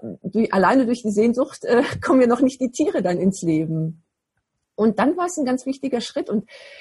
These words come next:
das ist auch so, sag ich mal, etwas, was ich, ähm, ja allen auch so wirklich ans Herz legen möchte, diese Sehnsucht auch wirklich ernst zu nehmen. Also der nicht nur zu lauschen, sondern auch zu gucken, so,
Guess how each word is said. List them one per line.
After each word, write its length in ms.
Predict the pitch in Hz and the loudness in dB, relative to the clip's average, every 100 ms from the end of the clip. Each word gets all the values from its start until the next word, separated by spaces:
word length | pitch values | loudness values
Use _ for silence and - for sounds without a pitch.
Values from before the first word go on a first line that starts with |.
| - | -14
das 180 | - 233 | -6 -6
ist 220 | - 269 - | -4 -4 -2
auch 140 | 247 | -2
so, 380 | - 247 247 247 - _ | 0 2 4 2 -6 _
sag 160 | 220 | -4
ich 100 | 247 | 0
mal, 100 | 247 | 0
etwas, 320 | 233 233 240 226 | 0 -2 -4 -4
was 140 | 233 | -4
ich, 240 | 240 - - | -4 -4 -2
ähm, 420 | 220 214 214 214 _ _ _ | 2 4 2 0 _ _ _
ja 140 | 220 | 0
allen 240 | - 233 254 | 2 2 2
auch 140 | 233 | -2
so 240 | - 220 - | -4 -8 -2
wirklich 320 | 233 277 - | -2 -2 -2
ans 180 | 220 208 | -2 -2
Herz 260 | 196 160 - | -6 -6 -6
legen 220 | 165 170 | -4 -2
möchte, 320 | 170 165 175 _ _ | -4 -6 -10 _ _
diese 200 | 233 220 | -2 0
Sehnsucht 500 | 208 208 285 320 - | 2 2 2 -2 -8
auch 120 | 233 - | -8 -8
wirklich 300 | 247 262 - | -8 -8 -2
ernst 300 | 214 269 - | 0 0 -2
zu 80 | 175 | -4
nehmen. 600 | 156 156 151 147 147 160 _ _ _ _ | -2 -4 -4 -4 -6 -12 _ _ _ _
Also 180 | 202 196 | -4 -2
der 160 | 196 208 | 2 2
nicht 180 | 233 | 2
nur 160 | 233 220 | 0 -4
zu 280 | - - 196 | -6 -6 -2
lauschen, 560 | 180 175 269 - 349 | 0 2 0 -2 -4
sondern 240 | 302 254 240 | -2 -2 -4
auch 100 | 233 | -8
zu 160 | - 254 | -12 -12
gucken, 400 | 277 269 269 233 | -10 -2 -2 -2
so, 360 | 226 220 160 | -4 -2 -4